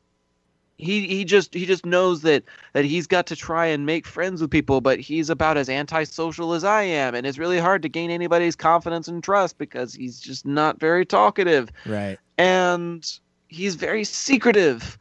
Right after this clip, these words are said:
Speaker 1: Like, there's, there's a lot of elements about Credence that are just so fascinating.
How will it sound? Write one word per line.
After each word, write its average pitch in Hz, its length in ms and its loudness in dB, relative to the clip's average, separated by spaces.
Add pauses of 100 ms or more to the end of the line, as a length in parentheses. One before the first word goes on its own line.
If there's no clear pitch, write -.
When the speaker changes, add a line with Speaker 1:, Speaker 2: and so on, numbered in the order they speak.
(440)
Speaker 1:
Like, 185 300 0
there's, 214 220 -2
there's 208 160 0
a 208 80 0
lot 233 440 2
of 196 100 4
elements 190 460 0
about 156 260 2
Credence 147 380 -6
that 131 120 -4
are 151 80 -2
just - 260 -6
so 196 260 0
fascinating. 143 800 0